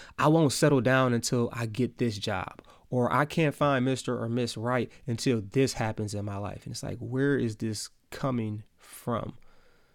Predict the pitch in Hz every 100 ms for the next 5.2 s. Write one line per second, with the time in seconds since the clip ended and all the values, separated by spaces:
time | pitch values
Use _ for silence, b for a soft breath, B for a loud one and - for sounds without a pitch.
0 | b b - 123 127 127 127 120 - 120
1 | - 113 123 120 131 113 107 113 113 107
2 | 95 101 110 113 104 101 107 107 - 123
3 | 113 - b b b - 135 110 120 113
4 | 95 92 B B B 107 113 120 101 104
5 | 135 107